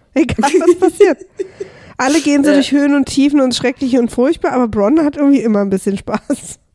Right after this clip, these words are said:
Speaker 2: Ja,
Speaker 1: Also
Speaker 2: Bronn
Speaker 1: wenn ich
Speaker 2: fetzt.
Speaker 1: einer sein müsste, müsste ich wahrscheinlich, würde ich wahrscheinlich Bronn sein wollen.
Speaker 2: <laughs>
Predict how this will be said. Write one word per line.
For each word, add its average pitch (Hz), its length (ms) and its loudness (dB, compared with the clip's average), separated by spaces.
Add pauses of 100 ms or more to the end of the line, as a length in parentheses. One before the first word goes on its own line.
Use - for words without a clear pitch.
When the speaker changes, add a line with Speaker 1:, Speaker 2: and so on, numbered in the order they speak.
Speaker 2:
Ja, 190 240 -6 (320)
Speaker 1:
Also 175 220 0
Speaker 2:
Bronn 175 40 -6
Speaker 1:
wenn 214 140 0
ich 302 160 0
Speaker 2:
fetzt. - 60 -8
Speaker 1:
einer 269 260 0
sein 247 280 -2
müsste, 277 280 -2
müsste 240 320 0
ich 269 100 -8
wahrscheinlich, 254 500 -2
würde 226 180 -2
ich 233 100 -6
wahrscheinlich 247 340 -4
Bronn 202 300 -2
sein 185 220 -6
wollen. 190 220 -4 (680)
Speaker 2:
<laughs> 277 100 2